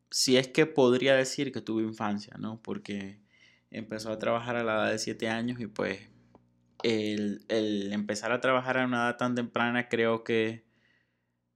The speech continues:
creo que te priva de muchas cosas, te, te priva de una infancia, eh, bonita, llena de juegos y llena de, de cosas que,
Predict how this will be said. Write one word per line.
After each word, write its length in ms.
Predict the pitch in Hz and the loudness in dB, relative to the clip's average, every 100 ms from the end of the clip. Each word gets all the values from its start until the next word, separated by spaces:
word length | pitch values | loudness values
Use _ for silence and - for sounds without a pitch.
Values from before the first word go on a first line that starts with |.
| _ _ _ _ - | _ _ _ _ -4
creo 300 | 120 113 113 | 0 0 -2
que 680 | 117 117 113 107 107 104 - | -2 2 2 2 0 -4 2
te 120 | 120 | 2
priva 460 | 117 131 131 127 123 | 4 4 6 8 6
de 60 | |
muchas 360 | 123 123 - - | 4 -2 -6 -12
cosas, 440 | - 113 - 120 | -4 -4 -4 -10
te, 260 | - 110 104 _ | -4 -4 -6 _
te 120 | - 107 | -2 -2
priva 280 | 110 110 110 | 2 4 4
de 100 | 110 | 4
una 160 | 110 | 0
infancia, 880 | 110 107 - 113 110 107 107 101 104 _ _ _ _ _ | -2 -2 -4 -2 -4 -2 -2 -4 -8 _ _ _ _ _
eh, 800 | - 107 101 95 92 - 101 104 | -6 -2 -2 -4 -8 -10 -10 -12
bonita, 500 | 107 117 117 113 107 | 0 2 4 2 2
llena 360 | 107 107 107 107 | 2 2 0 -4
de 60 | 107 | -4
juegos 500 | 107 104 101 101 101 | 0 2 2 0 -2
y 100 | 104 | -4
llena 280 | 101 101 101 | -4 -2 -2
de, 400 | 101 98 98 - _ _ _ _ _ _ - | -2 -6 -12 -20 _ _ _ _ _ _ -4
de 200 | 107 107 | -2 0
cosas 440 | 110 107 113 113 | 0 0 -2 -6
que, 640 | - 110 101 95 92 107 | -6 -4 -4 -6 -10 -14